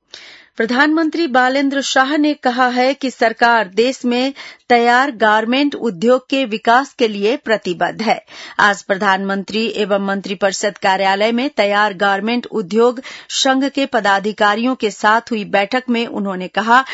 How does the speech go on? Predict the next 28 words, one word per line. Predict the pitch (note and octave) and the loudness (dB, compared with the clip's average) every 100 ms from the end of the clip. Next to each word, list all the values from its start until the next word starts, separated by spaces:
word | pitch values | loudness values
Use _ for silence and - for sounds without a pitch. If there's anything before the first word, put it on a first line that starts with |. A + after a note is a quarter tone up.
| - - - | -14 -18 -4
कि | C#4 | -4
सरकार | - A#3+ A3+ B3 C4 | 0 -4 2 2 2
इस | - C4 - | 0 -4 -4
उद्योग | - A#3 F3 A#3 C4 | -6 -6 -2 0 0
से | - C#4+ C4 | -2 -4 -2
जुड़े | A#3 A#3 A#3+ | 0 0 0
उद्यमियों | - G3+ F3+ G#3+ A3 A#3+ C#4 | -4 -6 0 0 2 0 0
और | - G#3 G#3 | 0 -2 0
व्यवसायियों | G#3 G3 G#3+ B3+ A3 A#3+ C#4 - | -4 -4 -2 2 2 2 -2 0
के | A#3+ G#3 | -2 0
हितों | F#3+ G3+ C#4+ | -6 -2 -4
की | C#4+ B3 B3 - - - | -2 -4 -4 -8 -20 -10
रक्षा | F#3+ A#3 - D#4 | -2 -2 0 -2
के | C#4+ B3+ | 0 -2
लिए | G#3 G3 | -2 -4
सदैव | F3 - G#3+ F#3+ F3+ _ _ - | -2 -2 0 0 -4 _ _ -2
प्रतिबद्ध | A3+ - F3+ - - | -2 -2 -4 -4 -6
है। | G#3+ G3 - - - - | -4 -4 -4 -20 -20 -4
तैयार | G#3 G3+ G3+ A#3+ | 0 2 2 0
गारमेंट | G#3 G3 F#3+ G3 A#3 A3+ | -2 -2 0 -2 -4 -4
उद्योग | G#3 F3 G#3+ G#3+ | -8 -2 -2 -2
से | - G#3 | -4 -4
जुड़े | F3 G3+ A3 A3+ | -4 0 0 0
व्यवसायियों | G3+ F#3+ G3 G#3 G3+ G#3+ A#3+ | -4 -4 -2 -2 0 -2 -4
के | - | -4
साथ | F#3+ - G#3+ A#3 D4 D4 - - F3+ | -8 0 2 2 -2 -6 -10 -14 2
बैठक | A3 G#3+ C4+ | 2 2 -6
के | - | -2